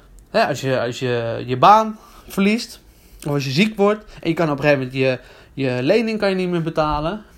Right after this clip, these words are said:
afbetalen, dan ben je de sjaak. Dan ben je, dan word je, dan ben je gedwongen dus. Je bent, met andere woorden, je bent dus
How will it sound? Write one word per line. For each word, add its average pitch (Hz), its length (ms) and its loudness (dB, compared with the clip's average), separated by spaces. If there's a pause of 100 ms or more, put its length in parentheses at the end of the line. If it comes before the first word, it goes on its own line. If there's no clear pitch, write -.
(100)
afbetalen, 147 760 -2 (440)
dan 220 100 -2
ben 277 140 4
je 262 60 2
de 220 80 -2
sjaak. 214 480 -2
Dan 160 80 2
ben 208 140 -2
je, 220 180 -4
dan 190 120 -2
word 208 160 0
je, - 80 -12
dan 175 100 -2
ben 233 100 2
je 233 60 2
gedwongen 202 560 4
dus. 262 380 0 (400)
Je 160 120 2
bent, 226 340 2
met 190 120 -2
andere 190 260 0
woorden, 175 280 4
je 151 60 -4
bent 180 140 2
dus 160 200 -4